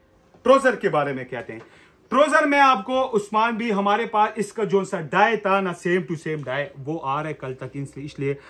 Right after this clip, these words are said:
आज वीडियो में नहीं शो किया। नेक्स्ट जो सी वैरायटी होगी उसमें से मैं आपको ट्राउजर, रॉ सिल्क प्लेन ट्राउजर के साथ होगा,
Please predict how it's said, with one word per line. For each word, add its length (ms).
आज 200
वीडियो 240
में 120
नहीं 120
शो 160
किया। 180
नेक्स्ट 260
जो 120
सी 120
वैरायटी 320
होगी 220
उसमें 220
से 100
मैं 100
आपको 240
ट्राउजर, 380
रॉ 280
सिल्क 340
प्लेन 240
ट्राउजर 360
के 160
साथ 280
होगा, 360